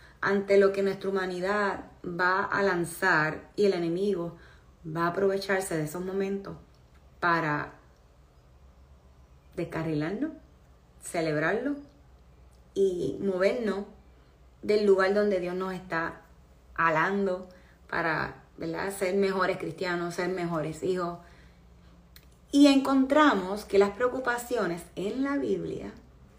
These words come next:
nos dicen, en Mateo seis treinta y cinco,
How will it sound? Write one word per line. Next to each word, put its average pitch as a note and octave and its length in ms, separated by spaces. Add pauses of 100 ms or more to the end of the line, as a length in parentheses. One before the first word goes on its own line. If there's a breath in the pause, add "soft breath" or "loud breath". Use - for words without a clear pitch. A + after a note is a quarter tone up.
(300)
nos G#3+ 260
dicen, E3+ 400 (1600)
en F#3 280
Mateo F3 480
seis G3+ 440
treinta G3 320
y - 20
cinco, D#3+ 560